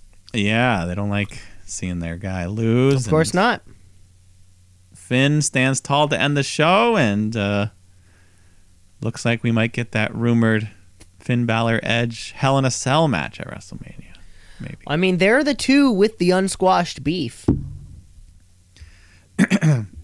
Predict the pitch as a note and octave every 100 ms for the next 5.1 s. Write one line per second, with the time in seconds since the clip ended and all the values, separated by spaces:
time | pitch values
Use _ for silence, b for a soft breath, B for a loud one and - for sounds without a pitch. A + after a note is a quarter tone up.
0 | - G2+ A2 A#2 D#2 - - D2 D2 -
1 | - - - - - - - - - -
2 | F2 F2 F2+ - E2+ F2 G#2 - - A#2+
3 | B2 B2+ D3+ C3+ D#3+ C#3+ - C3 C3 C3
4 | C3 B2 B2 - B2 - B2 A#2 G#2+ D3
5 | B2